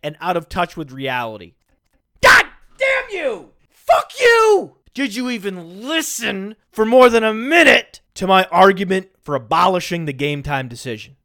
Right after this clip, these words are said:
The first reason in that argument was player health. That was first and foremost. And then as we step down the prioritized lists of reasons,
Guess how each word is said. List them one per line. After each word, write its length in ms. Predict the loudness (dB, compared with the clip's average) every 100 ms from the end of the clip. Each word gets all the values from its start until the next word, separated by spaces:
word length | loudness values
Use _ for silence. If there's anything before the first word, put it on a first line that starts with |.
| _
The 140 | -10
first 440 | -6 2 4 4 0
reason 400 | -4 -2 -4 -6
in 80 | -4
that 140 | 0
argument 440 | 0 0 -4 -10
was 120 | -10 -16
player 420 | -6 0 0 0
health. 500 | 0 0 -2 -10 -20 _
That 220 | -4 -4 -4
was 160 | -8
first 280 | -4 -4 -4
and 100 | -8
foremost. 720 | -4 -2 -2 -4 -8 -16 _ -14
And 180 | -8
then 160 | -4 -4
as 160 | -4 -8
we 120 | -14
step 400 | -12 -10 -10 -6
down 420 | -4 -2 -2 -4
the 80 | -8
prioritized 800 | -6 -4 -2 -2 -4 -4 -4 -4
lists 380 | -8 -10 -10 -14
of 160 | -14
reasons, 1000 | -8 -6 -6 -6 -8 -10 -14 -16 -18 -20